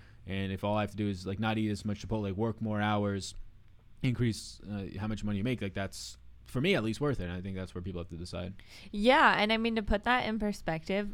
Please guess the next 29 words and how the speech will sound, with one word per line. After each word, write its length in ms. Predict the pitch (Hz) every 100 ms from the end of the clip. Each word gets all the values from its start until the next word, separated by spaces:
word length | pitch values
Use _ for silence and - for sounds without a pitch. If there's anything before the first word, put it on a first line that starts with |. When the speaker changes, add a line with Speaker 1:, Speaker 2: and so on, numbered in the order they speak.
| -
Speaker 2:
I 180 | 185 185
think 280 | 190 220 214 -
our, 240 | 185 185 -
our 200 | 185 277
budgets 460 | 180 170 175 170 -
were 100 | 151
tight. 420 | - 143 - -
Like, 200 | 156 151
when 140 | 160 185
we 300 | 214 220 220
<laughs> 120 | 185
started 360 | 269 240 208 170
out, 240 | 170 -
I 60 | 196
mean, 140 | 185
Speaker 1:
Oh, 60 | 190
yeah. 180 | 185 87 -
Speaker 2:
when 120 | 233
we 140 | 285
moved, 260 | 302 277 196
we 80 | 190
both 220 | 185 196
didn't 200 | 196 175
have 160 | 170 143
jobs, 380 | 165 135 - -
so 160 | 170
it 60 | 175
was 140 | 165
like 320 | 156 117 -